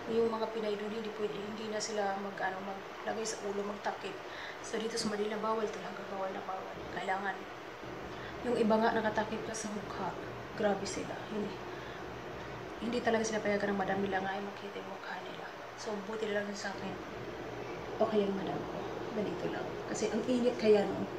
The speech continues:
Pati mukha hindi nagpakita. Okay lang sa mga madam kasi sanay sila. Eh tayo, para na tayong piniprito.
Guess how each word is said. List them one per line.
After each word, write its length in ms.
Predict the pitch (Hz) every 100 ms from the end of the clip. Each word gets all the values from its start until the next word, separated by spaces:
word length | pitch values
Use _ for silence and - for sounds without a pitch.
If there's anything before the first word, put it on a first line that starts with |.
| - - -
Pati 160 | 220 214
mukha 280 | 208 -
hindi 200 | 208 214
nagpakita. 560 | 202 - - 202 - - 226
Okay 120 | 240
lang 80 | 220
sa 140 | 214 208
mga 140 | 202
madam 220 | 196 202 208
kasi 160 | 226
sanay 320 | - 220 202 190
sila. 240 | 208 -
Eh 100 | 208 233
tayo, 320 | 226 220 214 - - - - - - - -
para 240 | 233 240
na 80 | 233
tayong 560 | 226 208 208 208 208 202 208
piniprito. 480 | 202 - 202 202